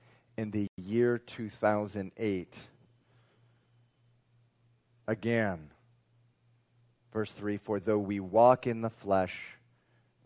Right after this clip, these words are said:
we do not war according to the flesh. For the weapons of our warfare are not carnal, but mighty in God for pulling down strongholds,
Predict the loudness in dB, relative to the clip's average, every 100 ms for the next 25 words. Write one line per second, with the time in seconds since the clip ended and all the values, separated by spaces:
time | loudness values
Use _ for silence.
0 | -10 -10 -8 -4 -2 -2 -2 -2 0 0
1 | -2 -6 -12 -10 -4 -2 -2 -6 -8 -8
2 | -10 -8 -8 -8 -12 -20 -20 _ _ _
3 | _ _ _ _ _ _ _ -6 -4 8
4 | 12 12 10 2 8 12 12 10 6 6
5 | 6 6 8 8 4 2 -4 2 4 6
6 | 6 4 2 -10 _ _ _ _ _ _
7 | _ _ -8 -6 4 8 10 10 6 10
8 | 12 12 12 6 2 -2 2 4 6 10
9 | 10 10 6 2 6 6 6 0 -2 -2
10 | -10 -20